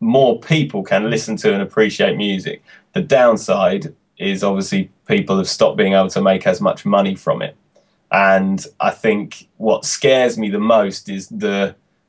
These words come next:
some of the best experiences that you might get from live shows or other kind of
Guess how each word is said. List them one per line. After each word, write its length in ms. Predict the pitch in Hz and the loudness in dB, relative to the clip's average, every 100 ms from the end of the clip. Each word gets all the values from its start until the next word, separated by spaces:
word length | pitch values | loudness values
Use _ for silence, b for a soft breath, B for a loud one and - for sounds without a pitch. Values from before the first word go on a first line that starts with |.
| _ _ _ - | _ _ _ -12
some 320 | 147 - 123 | -4 0 2
of 120 | 110 | 0
the 100 | 110 | -4
best 420 | 101 131 110 - 117 | -2 0 0 -4 -14
experiences 960 | 107 - 110 107 95 92 - 98 95 | -14 -10 -2 -2 -2 -10 -10 -10 -8
that 140 | 110 104 | -10 -6
you 120 | 104 | 0
might 300 | 104 98 92 | 2 2 0
get 240 | 107 95 | -2 -2
from 240 | - 101 101 | -2 -6 0
live 380 | 104 101 98 | 4 4 2
shows 600 | - 107 101 101 101 98 | -2 0 2 2 -2 -8
or 380 | 101 98 95 95 | -10 -8 -6 0
other 220 | 107 104 | 2 0
kind 280 | 98 107 101 | -2 0 0
of 240 | 98 95 | -2 -8